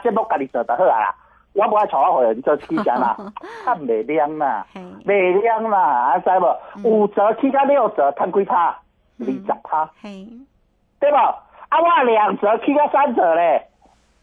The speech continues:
Speaker 1: 同款起一折咧，但是我两折起三折，起几趴？赚五十趴。啊，
Speaker 2: 嗯哼。
Speaker 1: 投资朋友，你要赚二十趴，要赚五十趴，
Speaker 2: 啊，
Speaker 1: 你要赚二十趴，要赚五十趴。你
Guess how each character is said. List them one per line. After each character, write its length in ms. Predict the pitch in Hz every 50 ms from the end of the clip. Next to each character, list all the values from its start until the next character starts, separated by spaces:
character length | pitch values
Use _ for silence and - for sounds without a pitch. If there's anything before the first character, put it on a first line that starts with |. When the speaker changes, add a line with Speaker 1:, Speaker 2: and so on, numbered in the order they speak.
| _ -
Speaker 1:
同 160 | - 208 208 196
款 260 | 247 269 285 254 254 - _ - -
起 60 | 277
一 160 | 262 - -
折 180 | 170 - 185 175
咧， 160 | 165 151 143 123
但 100 | 160 156
是 80 | 208
我 80 | 226 294
两 260 | 285 269 202 165 165
折 140 | 185 170 175
起 140 | 170 247 240
三 160 | 214 220 220
折， 100 | 202 202 180
起 120 | - 190
几 80 | 190 196
趴？ 180 | 180 190 175 - - - - - -
赚 260 | - - 320 277 190 160 147
五 60 | 165 202 240 226 180 151 139 - -
十 60 | - - - - -
趴。 240 | - - 226 247 240
啊， 80 | 214 - - - _ _ - -
Speaker 2:
嗯 120 | 196 202
哼。 20 |
Speaker 1:
投 120 | 202 175 -
资 100 | 214 214
朋 100 | 175 151
友， 120 | 139 113 - _ _ _ _ _
你 80 | - 208
要 60 | 240
赚 180 | 233 - 285 240
二 60 | 196
十 120 | 160 131 - - -
趴， 160 | - - 151 143
要 60 | 160
赚 180 | - - 143
五 140 | 117 104 98
十 80 | - -
趴， 160 | - - 113 104 - _
Speaker 2:
啊， 120 | - 269 226 -
Speaker 1:
你 80 | - -
要 80 | -
赚 120 | 294 262 254
二 160 | - 440 214
十 160 | 180 175 156 - - -
趴， 160 | - 190 185
要 100 | 175 170
赚 180 | - 220 175
五 40 | 160
十 60 | 143
趴。 220 | - - - - - - - -
你 80 | - 202